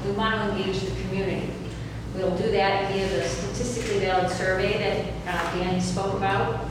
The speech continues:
Uh, we'll do that with some focus groups and attending events. Um, we're gonna come up with a, a full menu of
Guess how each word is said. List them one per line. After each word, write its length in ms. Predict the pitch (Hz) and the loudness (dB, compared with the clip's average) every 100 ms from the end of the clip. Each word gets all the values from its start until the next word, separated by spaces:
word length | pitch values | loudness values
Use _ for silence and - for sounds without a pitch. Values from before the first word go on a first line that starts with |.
| - - - | -6 -8 -8
Uh, 260 | 165 165 165 | -6 -4 -2
we'll 140 | 175 170 | -2 0
do 140 | 208 | 0
that 280 | 202 185 185 | 2 2 2
with 140 | 180 | 0
some 180 | - - | -2 -4
focus 420 | 196 240 240 240 240 | 0 0 2 -2 0
groups 580 | 220 208 - - - - - | 2 2 0 -2 -6 -6 -6
and 240 | 170 170 170 165 - - - 180 | -4 -2 -4 -4 -6 -6 -6 -6
attending 500 | 180 - 233 226 214 | -4 -2 0 2 0
events. 840 | 180 185 190 190 190 185 - - 175 | 0 0 0 0 -2 -2 -4 -4 -4
Um, 320 | 165 160 - | -4 -4 -2
we're 140 | 208 | 0
gonna 160 | 226 220 | 0 0
come 120 | 202 | 0
up 200 | 196 196 | 0 0
with 180 | 185 170 | 0 0
a, 260 | - - - | -2 -2 -4
a 60 | - - | -4 2
full 500 | 240 240 240 240 - - | 4 6 6 2 -2 -4
menu 580 | 196 202 202 190 175 - 165 | 0 2 2 2 2 0 -2
of 340 | 165 165 160 | -2 -2 -2